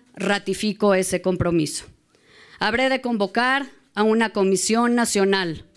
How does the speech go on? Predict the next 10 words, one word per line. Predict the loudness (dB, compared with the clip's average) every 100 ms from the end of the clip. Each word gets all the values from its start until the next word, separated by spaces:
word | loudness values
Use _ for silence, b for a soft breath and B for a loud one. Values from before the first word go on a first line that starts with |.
| B B B 0
plural | 2 4 2 0 0
e | 0
incluyente, | 0 0 0 2 2 0 -6 -12 B B B -6
que | -2
conduzca | 0 2 2 2 2 0
el | 0
proceso | -2 -4 -2 -2 0 -2
de | -2
profunda | -2 -2 0 2 2 0
reflexión | -2 -4 -4 -2 0 0 -2